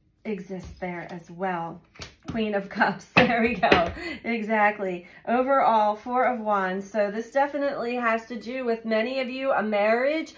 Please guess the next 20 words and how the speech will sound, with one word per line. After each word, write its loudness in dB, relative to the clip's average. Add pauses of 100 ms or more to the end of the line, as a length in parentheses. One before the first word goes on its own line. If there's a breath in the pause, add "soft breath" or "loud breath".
(260 loud breath)
others 2
of -2
you, -2
a 4
partner, 0 (380 loud breath)
um, 0
a 0
home, 2
a 2
family. 0 (280 loud breath)
The 0
Four -2
of -6
Wands 2
is -8
typically -4
some 4
kind -4
of -2
partnership, -8